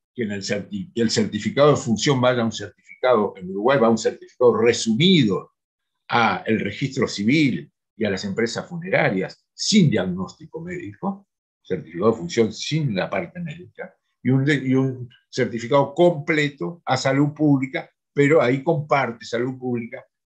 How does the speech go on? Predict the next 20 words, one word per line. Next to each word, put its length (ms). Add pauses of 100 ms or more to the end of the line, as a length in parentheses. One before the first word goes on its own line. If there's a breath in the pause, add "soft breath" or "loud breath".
el 240
secreto 1120
compartido, 680
la 160
confidencialidad 960
compartida, 800 (300)
con 160
fines 280
estadísticos, 680
pero 260
preservando 600
siempre 440
la, 220 (300)
el 160
anonimato 880
y, 320
y 60
los 160
datos 380
filiatorios 960